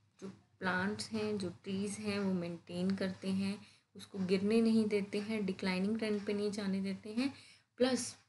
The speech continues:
rainfall का जो cycle है, monsoon cycle जिसको कहते हैं, उसको रेगुलराइज करने में भी forest बहुत बड़ा role प्ले करते हैं। floods,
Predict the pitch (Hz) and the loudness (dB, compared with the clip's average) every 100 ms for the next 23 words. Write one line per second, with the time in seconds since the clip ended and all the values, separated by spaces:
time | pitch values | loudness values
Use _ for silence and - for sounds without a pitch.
0 | _ _ _ _ _ _ _ 196 190 208 | _ _ _ _ _ _ _ -8 4 6
1 | 226 247 - 285 285 269 269 240 240 - | 8 6 6 4 4 4 0 0 -4 -6
2 | 208 202 - 240 208 190 196 - _ _ | -10 -6 4 4 4 0 -4 -10 _ _
3 | _ - 202 202 196 240 233 233 196 202 | _ -6 -2 -2 4 4 4 2 -2 -2
4 | 196 196 - 196 190 - 196 202 277 294 | -2 -4 -4 -4 -4 -4 -2 0 0 -2
5 | - _ - 208 - 214 196 185 196 196 | -10 _ -20 -16 -6 -2 -2 -2 -2 -2
6 | 202 247 - _ _ _ _ _ - 196 | -2 -4 -6 _ _ _ _ _ -6 -2
7 | 190 185 185 185 185 175 220 269 320 - | 2 2 2 0 -2 -2 2 4 4 -2
8 | - _ _ - - 220 302 - - - | -20 _ _ -4 -2 0 -2 -4 -10 -14
9 | - 190 202 208 185 180 180 180 180 175 | -6 -4 -2 -2 0 0 -2 -2 -6 -6
10 | 180 175 180 170 180 175 - _ _ _ | -6 -6 -8 -14 -12 -12 -12 _ _ _
11 | _ - 226 226 202 | _ 0 2 4 0